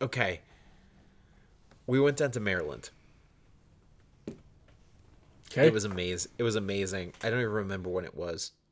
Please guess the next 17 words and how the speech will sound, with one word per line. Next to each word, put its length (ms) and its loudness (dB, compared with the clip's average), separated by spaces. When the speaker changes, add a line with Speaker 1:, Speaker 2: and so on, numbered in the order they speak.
Speaker 1:
December, 840 2
first 240 2
weekend 260 -4
December. 440 -4
So 400 4
a 120 -2
month 680 -4
and, 640 -6
so, 160 2
like, 180 4
five 340 6
or 60 2
six 260 -2
weeks 180 -8
ago. 160 -10
And 840 -4
we, 920 -2